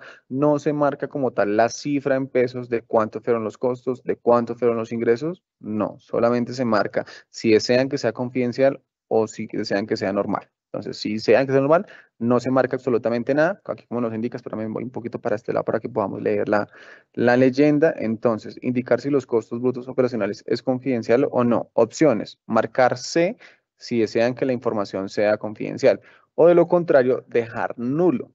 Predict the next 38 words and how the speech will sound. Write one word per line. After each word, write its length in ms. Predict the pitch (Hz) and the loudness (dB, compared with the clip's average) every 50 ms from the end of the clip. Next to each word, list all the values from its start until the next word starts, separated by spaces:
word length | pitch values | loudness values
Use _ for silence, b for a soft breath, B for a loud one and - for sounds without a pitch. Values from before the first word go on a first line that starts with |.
| _ | _
dato 340 | _ - 104 107 123 120 - | _ -2 0 0 0 -2 0
para 180 | - 127 120 107 | 2 4 4 2
uso 240 | 101 - - 101 | 2 0 -8 -10
público. 500 | - - 196 185 135 110 - - - - - | 0 2 4 4 4 0 -2 -6 -18 -16 -8
Es 160 | - 101 104 | -6 -6 -2
decir, 400 | 113 123 123 - 160 175 175 - _ - | -2 -2 -2 0 -2 -2 -2 -4 _ -8
no 260 | 117 117 110 110 110 | -6 -2 -2 0 2
marcar 340 | 117 113 113 - - 117 117 | 2 0 0 0 0 0 0
absolutamente 680 | 117 113 - 123 110 98 113 - 104 107 113 113 - 131 | 0 0 -2 -6 -6 -4 -4 -4 -4 -4 -4 -2 -2 0
nada. 260 | 147 143 147 165 b b b b b _ | 2 2 0 0 b b b b b _
Indican, 340 | _ 117 110 110 107 - 117 | _ -4 -4 -4 -2 -4 -4
pues, 180 | 107 - 117 - | -4 -4 -6 -2
que 80 | - | -4
el 80 | 123 110 | -6 -4
formato 460 | - - 107 107 107 104 104 - 131 | -2 -4 -4 -2 0 -2 0 2 2
o 60 | 139 | 4
la 80 | 123 113 | 4 2
información 480 | 107 107 - 110 110 107 101 - 107 101 | 0 -2 -4 -2 -2 -2 -2 -4 -6 -6
que 100 | - 113 | -4 -4
están 160 | 117 117 113 | -2 -2 -2
reportando 680 | 123 123 - 127 127 - 143 143 156 160 170 - - | -2 -2 -4 -6 -2 0 0 0 0 -2 -6 -8 -10
no 300 | - - 120 117 113 113 | -10 -6 -4 -2 -2 -4
tiene 240 | 110 - - 110 113 | -4 -4 -6 -4 -4
ningún 300 | 113 117 110 104 107 117 | -2 -4 -4 -4 -6 -6
tipo 280 | - - 110 - - 113 | -4 -6 -6 2 4 4
de 100 | 113 113 | 4 4
confidencialidad 1500 | 110 - 120 117 110 110 - 113 113 110 110 110 107 107 110 107 110 110 - 104 104 101 - - 98 107 104 107 131 165 - | 4 0 -2 -2 -2 -2 -4 -4 -2 -2 -2 -2 -2 -2 -2 -2 -2 -2 0 -2 -2 -2 -4 -4 0 4 6 6 6 4 2
y, 120 | 131 131 | -4 -6
pues, 200 | 127 _ 113 - | -6 _ -10 -8
eventualmente 460 | 98 92 - - - - - 85 - - | -8 -8 -4 -4 -6 -4 -4 -8 -10 -10
se 100 | - - | -12 -10
puede 200 | - - - - | -8 -6 -8 -8
informar 300 | 92 _ - 101 101 - | -8 _ -10 -10 -10 -8
sin 120 | - - | -8 -8
ningún 220 | 104 104 - - 98 | -8 -6 -8 -10 -12
inconveniente. 480 | - - - 110 151 170 151 - - _ _ _ _ _ _ _ _ _ _ _ _ _ _ _ _ _ _ | -8 -2 0 2 4 4 2 0 -4 _ _ _ _ _ _ _ _ _ _ _ _ _ _ _ _ _ _
Ahora 260 | 104 101 101 104 107 | 4 6 6 6 6
bien, 240 | 123 113 98 - | 4 2 0 -4